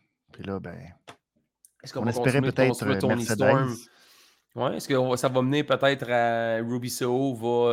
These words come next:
Speaker 2: euh, se retourner puis on va avoir un Fatal, euh, Three-Way éventuellement entre,
Speaker 1: Ah,
Speaker 2: euh,
Speaker 1: sûrement. C'est rare qu'ils font ça, des
Speaker 2: Outcast
Speaker 1: matchs,
Speaker 2: pour
Speaker 1: euh,
Speaker 2: le
Speaker 1: four-way,
Speaker 2: championnat.
Speaker 1: three-way pour le championnat. C'est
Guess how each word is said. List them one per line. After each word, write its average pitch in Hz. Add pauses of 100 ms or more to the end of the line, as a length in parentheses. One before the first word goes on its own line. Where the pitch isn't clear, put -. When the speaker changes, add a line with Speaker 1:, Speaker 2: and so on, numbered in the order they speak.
Speaker 2:
euh, 110
se -
retourner 120
puis 120
on 110
va 110
avoir 113
un 110
Fatal, 113 (320)
euh, 101 (600)
Three-Way 120
éventuellement 110
entre, 107
Speaker 1:
Ah, 101
Speaker 2:
euh, 95
Speaker 1:
sûrement. 98 (360)
C'est 110
rare 120
qu'ils -
font 104
ça, 101
des 107
Speaker 2:
Outcast 92
Speaker 1:
matchs, 101
Speaker 2:
pour 98
Speaker 1:
euh, 117
Speaker 2:
le 110
Speaker 1:
four-way, -
Speaker 2:
championnat. 104
Speaker 1:
three-way 110
pour 110
le 92
championnat. 98
C'est -